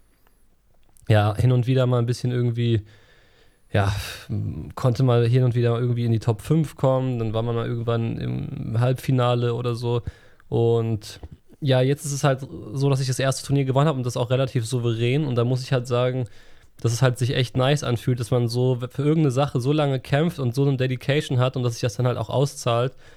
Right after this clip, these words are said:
in dem Punkt, ist natürlich ein wirklich nices Gefühl so. Also, dass man,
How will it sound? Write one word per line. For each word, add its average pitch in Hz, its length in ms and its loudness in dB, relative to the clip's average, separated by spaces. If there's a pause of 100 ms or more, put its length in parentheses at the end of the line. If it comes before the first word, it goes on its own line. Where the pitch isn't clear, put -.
(200)
in 120 120 0
dem 120 220 2
Punkt, 131 340 0
ist - 120 -10
natürlich 127 380 2
ein 123 180 4
wirklich 120 300 0
nices 123 400 2
Gefühl 120 360 2
so. 113 200 -2
Also, 107 280 -2
dass 107 180 -2
man, 110 300 2